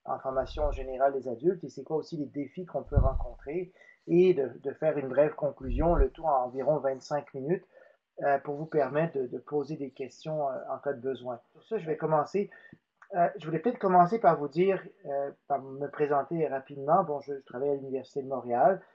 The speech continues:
Euh, je fais beaucoup de recherches sur les technologies, mais dans une autre vie, j'ai été enseignant à la formation générale des adultes. Écoutez, j'ai été enseignant pendant plusieurs années. Euh, au début, euh, quand j'ai commencé, ça avait un autre nom, l'école où je travaillais. C'était, euh,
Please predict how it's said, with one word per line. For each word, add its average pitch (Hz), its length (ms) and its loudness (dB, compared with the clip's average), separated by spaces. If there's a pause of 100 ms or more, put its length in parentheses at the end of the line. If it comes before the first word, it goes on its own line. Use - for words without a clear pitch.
(300)
Euh, - 80 -8
je - 80 -16
fais 143 80 -6
beaucoup 185 240 -6
de 180 40 2
recherches 170 380 -2
sur 156 100 -8
les 143 100 -2
technologies, 139 600 -6
mais 165 320 0 (760)
dans 143 120 4
une 147 160 -4
autre 156 220 0
vie, 196 180 -2
j'ai 139 160 -2
été 175 260 4
enseignant 170 500 4
à - 20 8
la 147 100 6
formation 139 460 -4
générale 131 400 -2
des 131 180 -6
adultes. 135 340 -8
Écoutez, 147 300 -14
j'ai 139 120 -12
été 131 140 -8
enseignant 156 500 -4
pendant 131 200 -4
plusieurs 151 480 -4
années. 139 340 -2 (680)
Euh, 160 380 0
au 151 40 -6
début, 185 840 -2
euh, 147 260 -4 (200)
quand 143 180 -8
j'ai 139 140 -10
commencé, 160 580 0
ça 131 360 -4
avait 143 200 4
un 143 200 4
autre 165 280 0
nom, 160 160 0
l'école 156 300 -2
où 160 60 -2
je 151 60 -14
travaillais. 139 460 0
C'était, 156 440 0
euh, 135 100 6